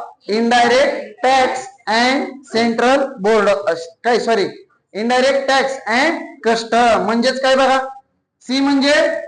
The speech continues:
सेंट्रल, बी म्हणजे बोर्ड, आय म्हणजे इनडायरेक्ट टॅक्स, सी म्हणजे कस्टम, कस्टम विभाग. कळलं का? हे काय आहेत?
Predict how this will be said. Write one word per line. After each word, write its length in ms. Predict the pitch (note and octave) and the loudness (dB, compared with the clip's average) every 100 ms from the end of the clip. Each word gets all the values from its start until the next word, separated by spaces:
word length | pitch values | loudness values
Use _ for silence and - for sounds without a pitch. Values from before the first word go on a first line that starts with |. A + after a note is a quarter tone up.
| - | -12
सेंट्रल, 800 | - B3 B3 C4 C4 G3+ - - - F3 | -2 0 2 2 2 0 -4 -10 -10 -2
बी 120 | B3+ | 0
म्हणजे 600 | C4+ C4+ C#4+ D4+ - - | 2 2 2 2 2 -2
बोर्ड, 720 | - - G#3+ C4 C4+ A#3 - - - - | -8 -4 0 2 4 2 -2 -8 -8 0
आय 220 | A#3 C4+ | 2 2
म्हणजे 320 | C#4 C4+ C#4 D#4 D4+ - - | 2 2 4 2 0 -4 -10
इनडायरेक्ट 500 | A3 B3 C4+ C4+ C4+ | -2 0 2 2 2
टॅक्स, 320 | C4+ B3 - - | 0 0 -2 -2
सी 120 | C4 | 0
म्हणजे 640 | B3 A3 B3 - - - - | 0 0 0 0 -4 -10 -4
कस्टम, 760 | G#3+ A3 G#3+ A3 G3+ D#3+ - - _ _ _ _ _ _ _ | -4 -2 0 2 2 0 -6 -14 _ _ _ _ _ _ _
कस्टम 360 | A3 A3 A#3+ A#3+ | -14 -8 -6 -4
विभाग. 360 | A3+ G3+ F3 D3 - _ _ _ _ _ _ | -2 -2 -2 -4 -12 _ _ _ _ _ _
कळलं 300 | F3+ G3 G3+ | -6 -2 -2
का? 480 | G3+ G#3+ G3+ - - - - - - - | 0 0 -2 -4 -14 -18 -20 -20 -20 -10
हे 80 | F#3+ | -8
काय 240 | G3 G#3+ | -2 0
आहेत? 560 | G#3 G3+ G3+ B3 - | 2 2 2 0 -4